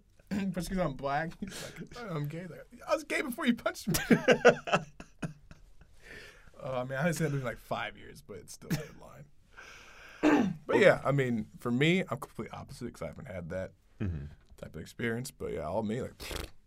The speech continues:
Speaker 2: You'll
Speaker 1: go,
Speaker 2: get there,
Speaker 1: baby.
Speaker 2: yeah.
Speaker 1: Give
Speaker 2: Well,
Speaker 1: it
Speaker 2: we'll
Speaker 1: to
Speaker 2: see what, again, like, I
Speaker 1: Give it
Speaker 2: was
Speaker 1: to me,
Speaker 2: twenty when
Speaker 1: baby.
Speaker 2: it happened, so we'll see what happens. Maybe
Speaker 1: Twenty-one.
Speaker 2: more equipped to, you know,
Speaker 1: Yeah,
Speaker 2: deal
Speaker 1: who
Speaker 2: with it.
Speaker 1: knows?
Speaker 2: We'll s-, who
Speaker 1: You
Speaker 2: s-,
Speaker 1: know,
Speaker 2: who knows?
Speaker 1: just trying to reach people, you know.
Speaker 2: Yeah, make a little difference, like with Steven. That was his name, right?
Speaker 1: Yep.
Speaker 2: Yeah.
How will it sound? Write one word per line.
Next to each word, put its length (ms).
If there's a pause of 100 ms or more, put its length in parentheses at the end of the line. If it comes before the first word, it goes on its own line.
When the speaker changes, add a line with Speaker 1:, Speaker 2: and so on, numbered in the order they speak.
(560)
Speaker 2:
You'll 120
Speaker 1:
go, 80
Speaker 2:
get 80
there, 160
Speaker 1:
baby. 80
Speaker 2:
yeah. 180 (680)
Speaker 1:
Give 100
Speaker 2:
Well, 40
Speaker 1:
it 60
Speaker 2:
we'll 60
Speaker 1:
to 60
Speaker 2:
see 100
what, 140
again, 320
like, 180
I 80
Speaker 1:
Give 80
it 20
Speaker 2:
was 120
Speaker 1:
to 60
me, 60
Speaker 2:
twenty 240
when 140
Speaker 1:
baby. 100
Speaker 2:
it 20
happened, 280
so 80
we'll 100
see 160
what 120
happens. 480
Maybe 160
Speaker 1:
Twenty-one. 420 (180)
Speaker 2:
more 200
equipped 320
to, 140 (240)
you 80
know, 160 (500)
Speaker 1:
Yeah, 80
Speaker 2:
deal 60
Speaker 1:
who 140
Speaker 2:
with 40
it. 100
Speaker 1:
knows? 40
Speaker 2:
We'll 120
s-, 140 (100)
who 40
Speaker 1:
You 60
Speaker 2:
s-, 80
Speaker 1:
know, 160 (160)
Speaker 2:
who 160
knows? 160
Speaker 1:
just 140
trying 140
to 60
reach 240
people, 300
you 60
know. 140 (600)
Speaker 2:
Yeah, 280
make 200
a 40
little 140
difference, 280
like 120
with 100
Steven. 480
That 120
was 100
his 100
name, 220
right? 180 (220)
Speaker 1:
Yep. 140
Speaker 2:
Yeah. 140